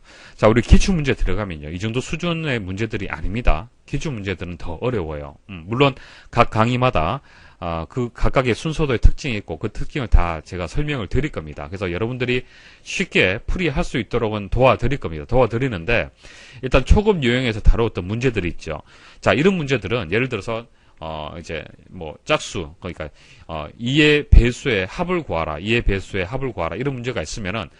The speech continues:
아, 그런 문제가 주어졌을 때 여러분들 순서도를 이제 안 보고 그릴 수 있을 정도로, 자, 그러니까, 아, i는 i 플러스 이라는 규칙을 이용해서 한번 그려보시고 스위칭 변수 이용해서도 한번 그려보시고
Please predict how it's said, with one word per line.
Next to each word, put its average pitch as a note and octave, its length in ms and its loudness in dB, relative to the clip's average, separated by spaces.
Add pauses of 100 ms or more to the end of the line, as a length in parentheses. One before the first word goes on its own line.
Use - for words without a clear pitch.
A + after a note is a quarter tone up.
(380)
아, F2 300 -6
그런 F3 220 0
문제가 C3+ 280 2
주어졌을 A2 400 4
때 E2+ 140 -2
여러분들 G#2 280 -2
순서도를 A2+ 760 -4 (100)
이제 F#2 240 -6
안 G2+ 220 -6
보고 F#2+ 640 0
그릴 E3 280 -2
수 D3+ 120 -6
있을 G#2+ 180 -8
정도로, E2+ 520 -8 (360)
자, D#2 220 -10
그러니까, A#2 260 -4 (500)
아, F#2 220 -4
i는 D3 220 0
i G2+ 160 0
플러스 D3+ 440 -6
이라는 B2+ 420 0
규칙을 G#2+ 400 -8
이용해서 G2 420 -4
한번 E2 220 -8
그려보시고 F2 800 -2 (300)
스위칭 D3 440 -2
변수 C3 300 -2
이용해서도 G2+ 560 -4
한번 E2+ 140 -12
그려보시고 F2 720 -2